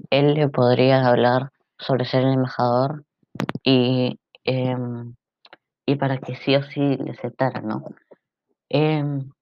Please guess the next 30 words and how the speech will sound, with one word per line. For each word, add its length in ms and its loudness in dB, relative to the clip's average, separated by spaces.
después, 560 -2
eh, 320 2
esto 240 -6
lo 120 0
hizo 200 -4
don 160 -6
Fernando 540 -6
y 300 2
él, 200 0
y, 480 -10
y, 360 -10
¿cómo 260 -10
se 200 -18
llama? 240 -16
Y, 580 -12
em, 520 -4
le 160 -6
salió 280 -2
muy 140 2
bien, 220 0
ya 140 -4
que 260 -10
el 180 -4
presidente 720 -8
aceptó 760 -4
de 200 -12
que 140 -6
sea 160 -10
el 100 -10
embajador 640 -14